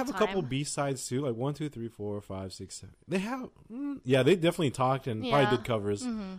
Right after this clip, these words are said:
Speaker 1: But I'm sure, like, you know, like, even with that solo part, like, they were just doing a lot of different
Speaker 2: Mm-hmm.
Speaker 1: performances and probably extending it, right? Um, with that said, uh, well,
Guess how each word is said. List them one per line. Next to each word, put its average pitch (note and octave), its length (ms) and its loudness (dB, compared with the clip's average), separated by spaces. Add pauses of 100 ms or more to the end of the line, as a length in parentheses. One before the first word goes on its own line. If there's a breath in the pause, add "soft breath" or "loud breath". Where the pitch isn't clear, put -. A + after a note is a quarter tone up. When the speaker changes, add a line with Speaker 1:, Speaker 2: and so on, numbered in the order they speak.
(140)
Speaker 1:
But C3+ 120 6
I'm E3 100 6
sure, G3+ 220 4
like, E3 180 4
you G3 80 0
know, D3+ 80 4
like, B2 160 4 (100)
even C#3 200 0
with C3 80 2
that A#2 180 2
solo B2+ 300 2
part, B2+ 260 2
like, A2+ 140 -2
they C#3+ 80 6
were D#3 80 8
just D3+ 280 -4
doing C3 180 0
a A#2+ 40 -2
lot A#2 160 2
of G#2 80 -2
different G#2 340 -10
Speaker 2:
Mm-hmm. A2 180 -6
Speaker 1:
performances G#2+ 500 0
and F#2+ 120 -4
probably G#2 200 -2
extending G#2 460 -4
it, F#2+ 100 -8
right? G#2 240 -6 (680 soft breath)
Um, C3+ 600 2 (100)
with A2+ 320 -6
that B2 320 0
said, G#2+ 540 -4
uh, A#2 320 0 (400)
well, F3 160 6